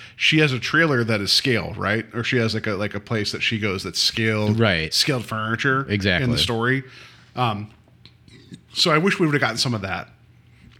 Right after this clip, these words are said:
Speaker 2: Yeah, I, I, I, I, uh, I agree with you on that. But the, one of the things that works really well, and just, like,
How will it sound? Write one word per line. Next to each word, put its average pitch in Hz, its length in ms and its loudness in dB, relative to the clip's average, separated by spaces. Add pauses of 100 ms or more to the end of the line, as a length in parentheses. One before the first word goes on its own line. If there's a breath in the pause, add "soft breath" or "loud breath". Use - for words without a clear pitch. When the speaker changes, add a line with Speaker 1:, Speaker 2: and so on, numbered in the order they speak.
Speaker 2:
Yeah, 170 300 2
I, 165 60 8
I, 160 300 4 (120)
I, 139 220 2 (500)
I, 160 260 6
uh, 113 400 6
I 135 100 2
agree 131 300 4
with 139 120 2
you 143 160 6
on 139 140 2
that. 135 240 2 (260 loud breath)
But 151 100 2
the, 185 60 4
one 220 180 4
of 233 80 6
the 135 80 2
things 143 300 2
that 113 220 4 (300)
works 135 380 2
really 117 320 4
well, 104 340 4
and 98 200 0
just, 113 180 -6
like, 117 160 2